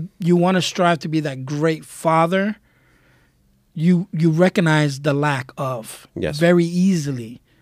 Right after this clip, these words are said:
Speaker 1: as opposed to, I agree with you, like, growing up, um,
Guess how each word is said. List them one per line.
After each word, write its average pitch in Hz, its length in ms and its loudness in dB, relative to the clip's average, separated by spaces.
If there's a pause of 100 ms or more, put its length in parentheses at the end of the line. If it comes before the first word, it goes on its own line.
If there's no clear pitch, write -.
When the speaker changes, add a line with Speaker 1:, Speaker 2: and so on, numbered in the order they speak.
(160)
Speaker 1:
as 160 220 -2
opposed 160 480 -2
to, 147 220 -4 (840)
I 165 120 0
agree 165 300 0
with 147 200 -4
you, 139 100 -2
like, 143 300 -6
growing 160 360 0
up, 151 320 -2 (280)
um, 143 580 -4